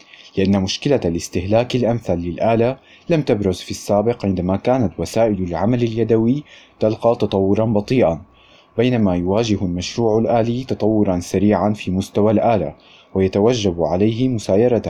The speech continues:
هذا التطور عن طريق الاستهلاك السريع للآلة، ومن ثم تستبدل بها آلة جديدة متطورة. فالاستهلاك السريع للآلة يجنب صاحب رأس المال الكثير من المفاجآت،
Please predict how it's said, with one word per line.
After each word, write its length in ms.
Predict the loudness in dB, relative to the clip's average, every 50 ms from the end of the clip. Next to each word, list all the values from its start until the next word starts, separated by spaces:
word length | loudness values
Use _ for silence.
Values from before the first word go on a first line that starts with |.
| -4
هذا 220 | -2 0 0 0 0
التطور 600 | -4 -2 -4 -4 -2 0 0 0 2 0 -2 -2 -6 -20 -20 -20 -18 -8 -4
عن 140 | -2 -2 -2
طريق 360 | 0 0 0 0 0 -2 -2
الاستهلاك 640 | -2 -2 -4 -6 -6 -6 -4 0 2 0 0 0 -2
السريع 480 | -6 -6 -4 -2 0 2 2 2 2 2
للآلة، 680 | 2 2 2 0 0 2 2 2 2 2 2 0 -2 -6 -18 -20 -20 -20 -12 -4
ومن 240 | -2 0 0 0 -2
ثم 400 | -2 -2 -2 0 0 2 0 0
تستبدل 580 | -2 -4 -10 -6 -2 -2 -2 0 0 0 0 0
بها 540 | -2 -2 -2 0 2 2 2 2 2 2
آلة 160 | 2 2 2 0
جديدة 520 | -2 -6 -6 -6 -4 0 2 2 4 2 2
متطورة. 640 | 0 -2 -4 -4 0 0 0 2 0 -2 -4 -8 -14 -20 _ _ _ _ _ _ _ _ _ _ -20 -20 _ _
فالاستهلاك 680 | -2 -2 -2 -2 -2 -2 -2 -2 0 2 2 0 0 -2
السريع 480 | -8 -6 -2 0 2 2 4 4 2
للآلة 640 | 2 2 0 -2 -2 0 0 2 2 2 2 0 -2 -6 -16 -20 -20 -10 -4 -2
يجنب 500 | 0 0 2 2 2 2 0 0 -2 -4
صاحب 460 | -4 -4 -4 -4 -4 -4 -4 -2 0
رأس 280 | 0 0 -2 -2 -2
المال 460 | 0 0 2 2 2 2 2 2 0 -2
الكثير 520 | -2 -4 -4 -6 -4 -2 0 2 2 2
من 120 | 2 2
المفاجآت، 840 | 2 2 2 0 -2 -2 -2 0 0 2 2 2 2 2 -2 -2 -6